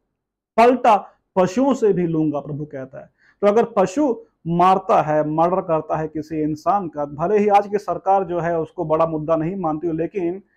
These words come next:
बाइबल के अंदाज में वो एक गलत चीज है, वो एक गुनाह है, और परमेश्वर उसका पलटा लेगा बताया है। वो कैसे, उसके बारे में प्रभु नहीं बोलता है, वो प्रभु और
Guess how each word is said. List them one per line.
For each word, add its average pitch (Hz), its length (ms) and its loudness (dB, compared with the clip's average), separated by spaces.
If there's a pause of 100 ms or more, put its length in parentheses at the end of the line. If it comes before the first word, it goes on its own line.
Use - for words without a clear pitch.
(360)
बाइबल 156 460 0
के 262 140 -6
अंदाज 180 500 -2
में 190 60 -6
वो 180 180 -2
एक 156 200 -6
गलत 156 300 -6
चीज 156 560 -10
है, 127 460 -10 (460)
वो 170 80 -2
एक 156 180 -4
गुनाह 165 420 0
है, 127 380 -18 (540)
और 147 160 0
परमेश्वर 202 500 2
उसका - 220 -8
पलटा 165 460 -2
लेगा 170 300 0
बताया 139 420 -4
है। 131 80 -10
वो 151 260 -8
कैसे, 269 420 -6 (240)
उसके 170 220 -12
बारे 170 280 0
में 175 100 -2
प्रभु 156 200 -6
नहीं 156 200 -2
बोलता 139 260 -8
है, 202 60 -6
वो 233 80 -4
प्रभु 165 400 -2
और 180 220 -2